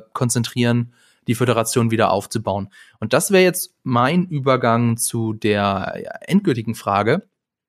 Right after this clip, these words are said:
Was sind denn jetzt so eure Hoffnungen oder Erwartungen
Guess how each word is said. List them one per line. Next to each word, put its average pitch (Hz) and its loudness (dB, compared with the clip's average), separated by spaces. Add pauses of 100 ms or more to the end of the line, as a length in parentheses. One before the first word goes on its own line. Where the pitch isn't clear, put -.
(340)
Was 131 -4
sind 170 2
denn 160 4
jetzt 151 2
so 135 2
eure 143 2
Hoffnungen 160 0
oder 131 0
Erwartungen 127 0